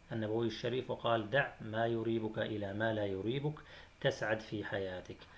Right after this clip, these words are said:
إذن الاقتباس هنا: "دع ما يريبك إلى ما لا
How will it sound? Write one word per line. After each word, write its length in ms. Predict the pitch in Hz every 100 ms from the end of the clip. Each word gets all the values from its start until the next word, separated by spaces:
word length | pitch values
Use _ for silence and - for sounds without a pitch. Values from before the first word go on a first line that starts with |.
| - - -
إذن 240 | 147 123 127
الاقتباس 680 | 123 123 131 123 139 -
هنا: 340 | 135 147 160 160
"دع 180 | 117 113
ما 180 | 113 117
يريبك 480 | 113 113 143 147 139
إلى 240 | 110 101
ما 240 | 101 117
لا 240 | 127 147